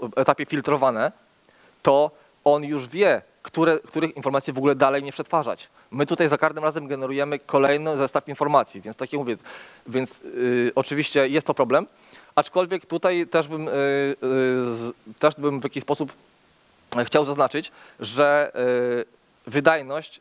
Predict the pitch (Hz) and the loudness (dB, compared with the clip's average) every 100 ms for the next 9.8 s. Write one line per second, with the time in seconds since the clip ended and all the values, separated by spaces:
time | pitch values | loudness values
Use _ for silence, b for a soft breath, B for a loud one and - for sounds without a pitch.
0 | _ 151 143 151 156 139 143 143 147 - | _ -4 0 -2 -2 -10 -8 -8 -8 -12
1 | - 117 135 170 190 - 131 139 127 - | -14 -2 0 0 -2 -8 -6 -4 -4 -4
2 | 175 - 196 - 151 - - 190 B B | -8 -2 -2 2 2 2 -2 -8 B B
3 | 143 151 165 165 151 131 127 156 151 143 | -8 -4 0 0 -2 -4 0 2 2 0
4 | 127 143 - B B - 143 160 160 151 | 0 0 -2 B B -2 0 2 2 0
5 | - 147 180 175 165 165 - 135 165 156 | -4 -6 -6 -8 -4 -6 -6 -2 0 0
6 | 131 127 - 139 139 - - 143 147 147 | -2 -6 -4 -2 -2 -4 -4 2 2 2
7 | 135 127 - _ 143 - 160 160 151 135 | 0 0 -4 _ -12 -6 -2 -2 -2 -6
8 | - 139 156 123 101 - _ _ 143 147 | -4 -4 -2 -4 -6 -14 _ _ -2 0
9 | 139 139 151 143 131 139 135 113 | -2 0 2 2 2 2 2 -2